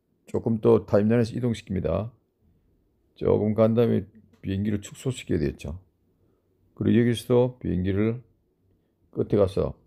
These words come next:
요 끝에 갖다 놓고 비행기를, 이 비행기를 점점 더 적게 해서 화면에서 사라지게 요렇게 했습니다.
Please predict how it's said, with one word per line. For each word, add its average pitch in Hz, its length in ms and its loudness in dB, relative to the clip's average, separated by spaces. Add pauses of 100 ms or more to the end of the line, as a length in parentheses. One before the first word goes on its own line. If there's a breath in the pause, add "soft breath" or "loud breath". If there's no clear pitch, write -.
(840)
요 95 180 0
끝에 120 360 2
갖다 101 300 -2
놓고 120 540 0 (580)
비행기를, 110 680 2 (600)
이 110 200 -2
비행기를 113 600 2 (840)
점점 95 520 2
더 98 160 0
적게 98 360 0
해서 87 480 0 (880)
화면에서 101 520 2
사라지게 98 640 0 (1600)
요렇게 104 220 4
했습니다. - 400 -4